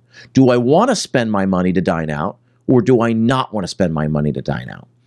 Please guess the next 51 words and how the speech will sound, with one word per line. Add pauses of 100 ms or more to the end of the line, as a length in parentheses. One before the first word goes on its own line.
(280)
That
becomes
a
really
important
thing.
If
they're
sitting
in
the
dining
room, (260)
they've
already
committed
themselves. (220)
They
know
about
how
much (520)
a
meal
at
your
restaurant
costs.
The, (100)
the,
the
question
is
not, (280)
"Well,
do
I
want
to
spend
a
hundred
dollars
tonight
or
a
hundred
and
fifteen
dollars
tonight?"